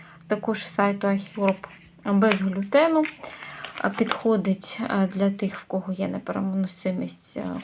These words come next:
коров'ячого молока. І була хороша знижка, тому взяла в запас. Термін придатності дуже хороший.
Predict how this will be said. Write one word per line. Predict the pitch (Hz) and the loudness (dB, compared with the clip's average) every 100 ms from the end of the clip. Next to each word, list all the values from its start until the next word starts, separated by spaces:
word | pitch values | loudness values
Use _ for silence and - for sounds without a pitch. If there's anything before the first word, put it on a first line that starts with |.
| - | 0
коров'ячого | 190 180 190 - 190 185 | 0 0 -6 -8 -8 -6
молока. | 185 196 202 302 339 - - - - - - - _ - | -2 -2 2 4 4 0 -16 -20 -8 -8 -8 -20 _ -4
І | 254 269 294 - | 0 2 0 -4
була | 190 202 214 | -2 0 0
хороша | 220 190 196 196 185 | 0 -2 -2 -2 -6
знижка, | 175 233 302 - 196 196 | 0 2 2 -2 -6 -4
тому | 175 190 240 262 - _ - - - - | -2 0 0 0 -4 _ -20 -20 -20 -8
взяла | 180 175 196 220 | -4 2 4 4
в | 220 | 2
запас. | 202 196 - - - | 2 0 -2 -8 -8
Термін | - 190 180 170 | -4 -2 -2 -6
придатності | 196 190 247 262 196 - - | -6 -2 0 0 -4 -6 -4
дуже | 196 190 | -2 -2
хороший. | 185 165 165 170 - - | -4 -6 -10 -12 -12 -12